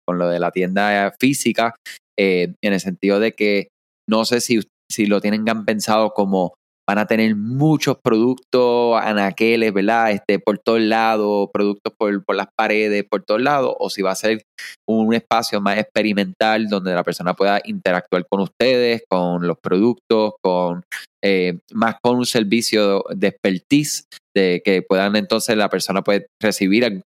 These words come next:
consulta de qué productos llevarse o qué, qué otros productos puede utilizar para realizar el mejor barbecue en su casa. Eh,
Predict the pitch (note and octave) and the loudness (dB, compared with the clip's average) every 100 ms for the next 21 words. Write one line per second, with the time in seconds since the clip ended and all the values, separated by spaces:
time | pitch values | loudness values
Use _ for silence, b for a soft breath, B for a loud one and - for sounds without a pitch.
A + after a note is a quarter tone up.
0 | - G#2+ F#2+ - E3 - G2+ F#2 F2+ - | -4 -4 0 2 2 2 0 0 -2 -2
1 | A#2 - A#2+ A#2 - A2+ F#2+ F#2 G2+ B2 | -2 0 0 0 -2 -2 0 2 0 -2
2 | - A2+ A2+ G#2+ G2 - G2 F#2+ - B | -2 0 2 0 -2 -2 -2 -2 -4 B
3 | B - G#2+ A#2 C3 B2+ - A#2 A2+ A#2 | B -8 0 2 2 -2 -2 0 0 -2
4 | - G2+ G#2 G#2+ A#2 G#2+ G2+ F#2 A2+ A2+ | -2 0 0 0 -2 0 0 0 0 0
5 | - F#2 F#2 E2+ F2 F#2 F2+ G#2+ G2+ G#2 | 0 0 2 2 0 0 0 0 0 0
6 | G2+ _ _ - G2 F#2+ A2 A2 A2 G#2+ | -4 _ _ -4 0 2 2 2 2 0
7 | F#2+ A2+ A2 G#2+ G2+ F#2+ - - A#2 B2 | 0 2 2 2 2 0 -2 -2 0 0
8 | B2 A2+ A2 G#2+ - _ _ - F#2+ F2+ | 0 0 0 0 -6 _ _ -2 0 2
9 | F2 E2 | 0 -2